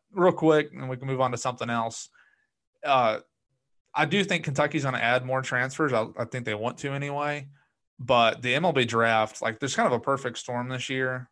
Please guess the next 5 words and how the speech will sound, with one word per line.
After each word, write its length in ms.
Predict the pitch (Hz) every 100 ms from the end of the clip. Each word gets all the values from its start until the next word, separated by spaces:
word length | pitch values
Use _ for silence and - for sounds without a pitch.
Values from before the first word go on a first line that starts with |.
| _
with 640 | 120 110 107 107 107 - _ -
the 180 | 120 107
draft 460 | 113 120 127 -
being 240 | 143 135 135
later, 500 | 131 131 131 123